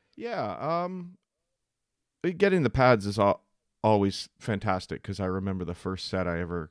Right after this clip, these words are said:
got as a kid that were, that were really sort of pro level stuff, and, uh, so every time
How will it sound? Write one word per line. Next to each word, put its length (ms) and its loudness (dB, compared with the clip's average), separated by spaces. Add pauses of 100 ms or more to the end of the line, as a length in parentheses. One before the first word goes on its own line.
got 200 -4
as 80 -8
a 80 -14
kid 320 -4
that 140 -10
were, 200 -8 (360)
that 120 -10
were 160 -8
really 400 -4 (260)
sort 180 -6
of 100 -12
pro 200 -4
level 280 -6
stuff, 420 -10 (840)
and, 380 -8
uh, 180 -6
so 340 -2
every 260 -4
time 320 -6